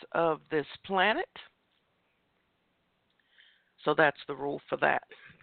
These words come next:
Secondly, uh, for those of you who may be new, this is how our show flows.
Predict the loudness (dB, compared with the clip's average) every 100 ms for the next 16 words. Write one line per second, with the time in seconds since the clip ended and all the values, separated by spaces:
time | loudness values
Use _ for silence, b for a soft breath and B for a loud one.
0 | -6 0 0 0 -6 -6 -10 -12 -18 _
1 | b b b b b b b b b b
2 | -10 -8 -6 -8 -8 -8 -4 -4 -4 -8
3 | -8 -8 -6 -6 -6 -4 -4 -4 -2 -2
4 | -4 B B B -12 -2 0 0 -2 2
5 | 4 4 2 -2 -6 -8 -8 -8 -8